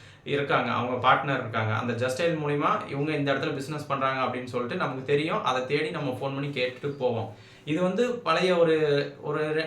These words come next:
ஏறக்குறைய ஒரு நாலஞ்சு வருஷத்துக்கு முன்னாடி கொஞ்சம் நல்ல ஆப்பா தான் இருந்துச்சுங்க. ஆனா இப்ப வர வர அது மிகப்பெரிய ஸ்கேம் பண்ணிட்டு இருக்காங்க. அந்த Just Dial ஸ்கேம்ங்கிறது மிகப்பெரிய ஸ்கேமா வந்து போயிட்டு இருக்குங்க. அது யாருக்குமே தெரிய மாட்டேங்குது.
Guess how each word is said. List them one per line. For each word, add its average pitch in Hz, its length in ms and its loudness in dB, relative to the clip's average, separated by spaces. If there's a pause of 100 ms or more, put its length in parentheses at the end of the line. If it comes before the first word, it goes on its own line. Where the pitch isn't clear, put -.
ஏறக்குறைய 156 420 2
ஒரு 165 380 6
நாலஞ்சு 156 300 4
வருஷத்துக்கு 160 340 0
முன்னாடி 185 140 0
கொஞ்சம் 156 320 -2 (240)
நல்ல 151 280 -2
ஆப்பா 156 400 4
தான் 156 120 0
இருந்துச்சுங்க. 139 440 -2
ஆனா 113 140 0
இப்ப 139 280 -2
வர 123 260 4
வர 160 480 0 (260)
அது 151 180 2
மிகப்பெரிய 202 600 2
ஸ்கேம் 156 320 -2
பண்ணிட்டு 135 300 -2
இருக்காங்க. 123 200 -2
அந்த 120 280 -2
Just 127 180 0
Dial 175 220 -2
ஸ்கேம்ங்கிறது 147 920 -2
மிகப்பெரிய 170 640 -2 (100)
ஸ்கேமா 147 280 -2
வந்து 143 140 -2
போயிட்டு 123 320 -4
இருக்குங்க. 113 280 -4
அது 107 180 -4
யாருக்குமே 156 460 2
தெரிய 143 260 -2
மாட்டேங்குது. 110 460 -6